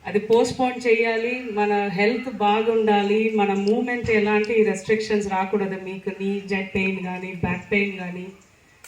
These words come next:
అలాంటివి రాకూడదు అంటే మనం ప్రతిరోజు స్ట్రెచింగ్ చేయాలి. So యోగా అనేది ఏంటంటే అది ఒక మనకి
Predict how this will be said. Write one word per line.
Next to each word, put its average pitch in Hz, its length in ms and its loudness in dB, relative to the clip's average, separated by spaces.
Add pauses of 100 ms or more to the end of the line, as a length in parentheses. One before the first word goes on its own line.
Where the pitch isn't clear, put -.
అలాంటివి 202 400 2
రాకూడదు 202 640 0
అంటే 185 300 -4
మనం 220 220 -2
ప్రతిరోజు 202 760 0
స్ట్రెచింగ్ 240 640 0 (600)
చేయాలి. 175 460 0 (760)
So 226 120 8
యోగా 247 460 6
అనేది 254 420 -2
ఏంటంటే 226 440 -2
అది 220 240 -2
ఒక 208 240 -2 (960)
మనకి 214 520 0